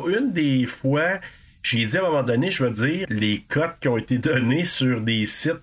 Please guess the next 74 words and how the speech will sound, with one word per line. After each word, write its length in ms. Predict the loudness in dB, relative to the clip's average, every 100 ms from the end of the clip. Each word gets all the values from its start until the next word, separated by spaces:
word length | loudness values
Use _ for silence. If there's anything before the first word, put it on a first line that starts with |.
| -2
comme 320 | 0 2 2 2
I 160 | 2
M 100 | 2
D 160 | 0 0
B, 220 | 2 2
Rotten 380 | 2 2 2 0
Tomatoes, 640 | 2 0 2 2 0 -2 -2
puis, 220 | 0 2
euh, 260 | 2 2 2
Google, 540 | 0 2 2 2 -2 -6 -16 -20 -10 -2
puis 80 |
à 40 | 2
un 20 |
moment 120 | 2
donné, 120 | 0
je 60 | -2
l'ai 60 | -2
pas 120 | -2
dit 120 | -2
pantoute. 360 | -2 0 -2 -2
Mais 100 | 0
en 80 | 0
tout 100 | 0
cas, 100 | 0
de 100 | 0
celui-là, 440 | 0 0 0 0
si 260 | -2 -4 -4
tu 140 | 0
me 140 | 0 2
le 100 | 0
permets, 440 | 0 0 0 2 2
avant 140 | 0
de 40 |
commencer 300 | 0 0 0
avec 60 | 0
mon 120 | 2
résumé, 460 | 2 0 0 0 0
je 60 | -4
vais 60 |
te 0 |
dire 180 | -4 -2
tout 100 | -2
de 60 | -2
suite 200 | -4 -2
les 160 | -2 0
cotes 180 | -2 0
qui 80 |
ont 40 | -2
été 160 | 0
données 260 | 0 0 0
par 140 | 0
les 180 | 0 0
auditeurs, 560 | -2 -2 -2 0 0 -4 -6
pour 160 | -4
moi, 100 | 0
les 140 | 0 0
fans, 300 | 0 0 -2 -8 -16 -16 -16 -4
qui 80 | 0
ont 100 | 0
regardé 340 | 2 0 0
le 60 | -2
film. 380 | 0 0 0 -4 -12 -20 -20 -8 -2
Euh, 220 | 0 0
sur 200 | 0 0 0
I 60 | 0
M 120 | 0
D 160 | 0
B, 120 | 0 0
on 40 | 0
lui 100 | 0
a 60 |
donné 240 | 2 2 2
un 80 |
sept 260 | 0 -2